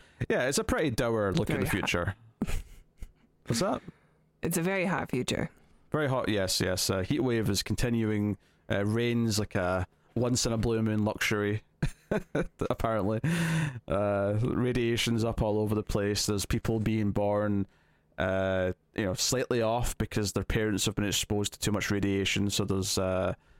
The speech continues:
Speaker 1: uh, mutations and things. Like, you don't see a lot of it. I mean, all you really see in the movie is a couple of people who are too short. You know, there's, like, a sort of little person playing a character at one point,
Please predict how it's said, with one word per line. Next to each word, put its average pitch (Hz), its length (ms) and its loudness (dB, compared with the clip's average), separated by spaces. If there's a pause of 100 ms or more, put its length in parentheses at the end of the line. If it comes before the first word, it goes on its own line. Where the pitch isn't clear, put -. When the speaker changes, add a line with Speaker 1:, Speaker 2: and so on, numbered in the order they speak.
(300)
Speaker 1:
uh, 98 160 0
mutations 107 720 0
and 104 100 0
things. 104 180 0
Like, 104 100 2
you 175 60 2
don't 247 120 0
see 190 180 0
a 226 80 0
lot 202 280 2
of 185 100 -2
it. 202 180 0
I 139 200 0
mean, 170 100 2
all 185 140 2
you 180 80 2
really 139 200 0
see - 180 0
in 117 80 0
the 104 80 0
movie 101 280 0
is 95 80 -2
a - 60 -2
couple 107 240 -2
of 95 60 -2
people 101 200 -2
who 98 80 2
are 92 80 0
too 101 140 0
short. 101 360 0 (240)
You 107 60 0
know, 98 100 0
there's, 101 160 0
like, 95 80 -2
a 101 60 -2
sort 104 140 0
of 101 60 2
little 110 180 0
person 104 420 0
playing 98 180 0
a 95 60 -2
character 104 380 0
at 101 60 0
one 101 140 0
point, 101 300 -2